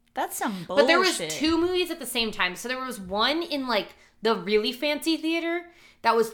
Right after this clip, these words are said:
Speaker 2: thirty dollars a ticket.
Speaker 1: Yeah, it's like the Dolby, I think.
Speaker 2: Yeah.
Speaker 1: Yeah.
Speaker 2: That's
Speaker 1: Dolby's are expensive.
Speaker 2: crazy. But that one was full. There were so many people in there, and everyone was, like, dressed like they're going to the Eras Tour.
Speaker 1: Yeah.
Speaker 2: So I'm sure they had a fucking blast.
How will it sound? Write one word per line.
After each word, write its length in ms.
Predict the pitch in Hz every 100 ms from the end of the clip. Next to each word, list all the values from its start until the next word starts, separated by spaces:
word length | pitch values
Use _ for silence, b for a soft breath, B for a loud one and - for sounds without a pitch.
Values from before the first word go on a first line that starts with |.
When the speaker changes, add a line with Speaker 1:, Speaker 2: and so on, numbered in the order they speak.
| - 254
Speaker 2:
thirty 340 | 254 247 277
dollars 460 | 240 214 214 220 175
a 40 |
ticket. 500 | - 208 202 165 - _ -
Speaker 1:
Yeah, 140 | 185
it's 100 | 185
like 120 | 220
the 100 | 196
Dolby, 340 | 180 175 170 151
I 60 |
think. 300 | 151 156 165 -
Speaker 2:
Yeah. 260 | 214 190 151
Speaker 1:
Yeah. 200 | - - 196 - -
Speaker 2:
That's 300 | 240 233 214
Speaker 1:
Dolby's 80 |
are 80 | -
expensive. 160 | - -
Speaker 2:
crazy. 520 | 254 240 240 202 175 B B
But 160 | 269 -
that 160 | 320
one 160 | 330 330
was 160 | 285 -
full. 460 | - 214 214 160
There 120 | 208
were 60 | 240
so 240 | - 240
many 160 | 214 226
people 220 | 202 214
in 100 | 240
there, 240 | 285 320 311 B B
and 100 | 233
everyone 240 | 233 247 240
was, 120 | 220
like, 200 | 220 175
dressed 320 | 175 185 -
like 160 | 202 -
they're 100 | 175
going 200 | 185 175
to 60 |
the 60 | 160
Eras 240 | 175 -
Tour. 160 | - 202
Speaker 1:
Yeah. 100 | 180
Speaker 2:
So 60 | 175
I'm 140 | 247
sure 180 | - 262
they 100 | 320
had 160 | 294 208
a 40 |
fucking 380 | - 202 202 160
blast. 340 | 160 151 -